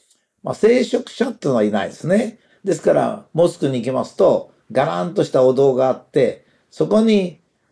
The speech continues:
えー、信者が集まって、神様に直接お祈りするんですね。あの、キリスト教では牧師様とか神父様からお説教を聞きますし、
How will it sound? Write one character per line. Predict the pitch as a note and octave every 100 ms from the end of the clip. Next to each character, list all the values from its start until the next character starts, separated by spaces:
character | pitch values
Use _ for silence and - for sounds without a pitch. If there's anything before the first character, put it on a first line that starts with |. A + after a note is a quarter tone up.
| _ _
え | C3 B2+
ー、 |
信 | D#3+ E3
者 | C3+
が | A2+ A#2
集 | C#3+
ま | C3
っ | A#2+
て、 | - C3+
神 | - G3+ B3+
様 | G#3 F3 D#3+
に | C#3+ B2
直 | - C#3+
接 | - A#3 G#3+
お | G3
祈 | G3
り | F3
す | G#3
る | D3
ん |
で | A#2
す | -
ね。 | D3 F#3 _ _ _ _ _ _ _
あ | D3+
の、 | E3 D#3+ D#3 D3
キ | A3
リ | A3+
ス | -
ト |
教 | A#3 A3+
で | A3
は | E3+ B2 G#2 F#2
牧 | C3 C3
師 | -
様 | E3 E3
と | D#3+
か | A#2+
神 | - F3+ F3
父 | D3
様 | C#3+ B2 B2
か | G#3+
ら | E3+
お | A#2+
説 | C#3 C3+
教 | C3+ B2
を |
聞 | - -
き |
ま | A2+ G2
す | -
し、 | - A#2+ F#2